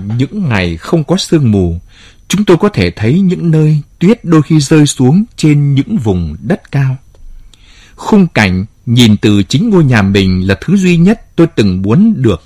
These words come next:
chiêm ngưỡng. Tôi hẳn sẽ chẳng bao giờ tin rồi đây mình phải sống trong pháo đài của một ông vua, nơi những cơn gió nhận chìm tôi,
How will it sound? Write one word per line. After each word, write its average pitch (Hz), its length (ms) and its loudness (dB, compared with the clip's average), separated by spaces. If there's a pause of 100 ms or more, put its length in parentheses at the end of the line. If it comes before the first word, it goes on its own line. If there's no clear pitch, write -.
chiêm 160 220 -2
ngưỡng. 156 340 -4 (1160)
Tôi 139 400 4 (300)
hẳn 104 200 -2
sẽ - 160 -4
chẳng 98 300 -4
bao 151 180 0
giờ 98 180 -2 (120)
tin 156 300 0
rồi 95 280 -2
đây 143 300 0
mình 107 260 0
phải 95 120 -4
sống 143 320 -2
trong 147 180 -2
pháo 135 280 -2
đài 92 360 -2
của 92 240 -6
một 92 280 -4
ông 143 220 -2
vua, 139 220 -2 (800)
nơi 135 340 4
những 147 260 2
cơn 175 220 2
gió 160 400 0
nhận 120 480 0
chìm 95 340 0
tôi, 156 320 0